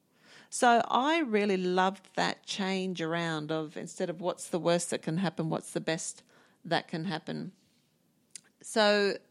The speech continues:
they were a few of my thoughts. There, there were a lot more, there really were, and they're absolutely fantastic people who, who came along to the conference.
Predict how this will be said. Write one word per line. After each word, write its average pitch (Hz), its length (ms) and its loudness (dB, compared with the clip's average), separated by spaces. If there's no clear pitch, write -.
they 214 420 2
were 240 220 2
a 190 80 2
few 220 320 2
of 202 140 0
my 180 180 0
thoughts. 185 540 2
There, 214 560 6
there 220 300 4
were 220 220 8
a 220 40 6
lot 233 320 4
more, 175 320 4
there 180 220 4
really 196 300 4
were, 190 400 4
and 180 300 -2
they're 175 200 0
absolutely 175 720 -2
fantastic 170 960 -4
people 180 580 -2
who, 170 540 0
who 185 140 0
came 220 320 0
along 165 240 -2
to - 100 -2
the 170 80 -4
conference. 170 580 -6